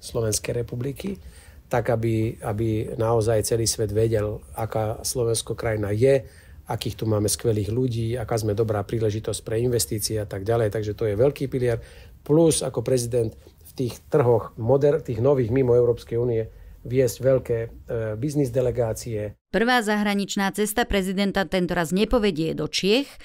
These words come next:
Speaker 2: ale už v pondelok bude musieť nový prezident zastupovať premiéra Fica na stretnutí s lídrami štátov E U. V štúdiu je s nami šéfredaktor Aktualit Peter Bárdy,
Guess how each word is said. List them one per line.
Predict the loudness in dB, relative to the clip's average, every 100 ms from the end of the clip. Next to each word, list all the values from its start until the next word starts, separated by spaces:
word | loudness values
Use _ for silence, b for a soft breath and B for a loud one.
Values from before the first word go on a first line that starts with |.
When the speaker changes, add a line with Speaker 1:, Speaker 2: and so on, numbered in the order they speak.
| B -2
Speaker 2:
ale | 2 4
už | 2 0
v | -2
pondelok | 2 4 4 4
bude | 0 2
musieť | 0 0 0
nový | 0 0 0
prezident | 2 2 2 2
zastupovať | 2 0 -2 -4 -4 -4
premiéra | 0 2 4 2 2
Fica | -2 0
na | 0 0
stretnutí | 0 -2 0 -2 -2
s |
lídrami | -2 -2 0 -2 -2
štátov | -2 -4 -2 -4 -2
E | -2 -2
U. | -6
V | -10 _ -10
štúdiu | -4 -2 2 4
je | 4
s | 2 0
nami | -2 0 -2 -2
šéfredaktor | 0 0 2 2 0 0 0
Aktualit | -2 0 2 2 0
Peter | 0 0 0 0
Bárdy, | 2 2 2 0 0